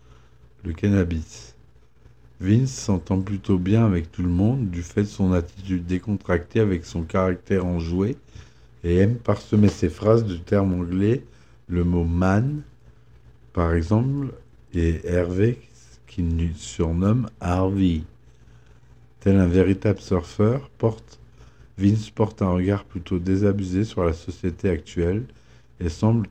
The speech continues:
totalement désintéressé par les thèmes sérieux comme la politique. Cependant, il prend fait et cause pour l'environnement,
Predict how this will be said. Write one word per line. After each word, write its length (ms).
totalement 580
désintéressé 800
par 200
les 120
thèmes 260
sérieux 540
comme 220
la 100
politique. 840
Cependant, 840
il 120
prend 240
fait 300
et 80
cause 320
pour 200
l'environnement, 840